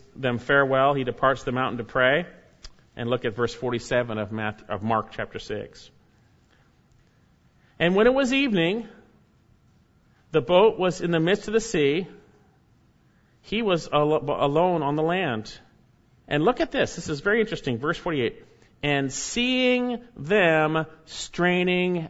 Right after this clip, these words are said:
at the oars, for the wind was against them about the fourth watch, at about the fourth watch night, He came to them walking on the sea, and He intended to pass by them."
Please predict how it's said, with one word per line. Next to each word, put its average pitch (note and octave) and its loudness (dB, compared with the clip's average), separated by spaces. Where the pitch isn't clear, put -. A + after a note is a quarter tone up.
at D3 0
the C3 -4
oars, G2+ -6
for B2+ -4
the C3+ -2
wind D3+ 0
was C3+ 0
against B2+ -4
them G2+ -2
about A2 -2
the A2 -6
fourth B2+ -4
watch, A#2 0
at A#2 0
about A2+ -2
the A2+ -8
fourth C3 -4
watch A#2+ -4
night, A#2+ -4
He D3 -6
came D#3+ -6
to A#2+ -4
them G#2+ -2
walking A#2 -2
on A#2+ -4
the B2 -4
sea, G2+ -8
and G2+ -10
He A2 -6
intended G#2+ -8
to - -14
pass G2+ -6
by A#2 -4
them." F2+ -10